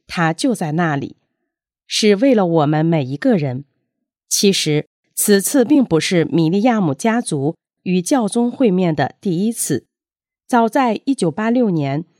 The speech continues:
教宗若望保禄二世在澳大利亚访问期间，就见过米利亚姆的妹妹，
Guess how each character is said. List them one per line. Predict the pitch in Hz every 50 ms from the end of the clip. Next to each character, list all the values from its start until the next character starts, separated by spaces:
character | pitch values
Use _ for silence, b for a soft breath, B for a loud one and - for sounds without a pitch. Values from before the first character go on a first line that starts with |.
| _ _ -
教 | - 311 294 262
宗 | 226 - 254 262
若 | 254 - 311 277
望 | 254 240 190
保 | 156 - 156 131 127
禄 | 135 147 - -
二 | 262 240 190
世 | 160 - - - 147 - - _ _ _ _ _ _
在 | - - 196 165 156 - -
澳 | - 220 202
大 | 185 165 151
利 | 147 190 185 170
亚 | 170 147 139
访 | 131 - - 170 143 131
问 | 139 196 185 160
期 | - - 196 185
间， | - - 208 202 208 _ _ _ _ _ _ _ _ _ _ _
就 | - - 214 208 208
见 | 214 - 311 269 220
过 | 190 - 190 170 - -
米 | - 165 160 151
利 | 165 175
亚 | 175 220 202 190
姆 | 170 156
的 | 139 - 143
妹 | 156 214 240 214 180
妹， | 170 151 127 -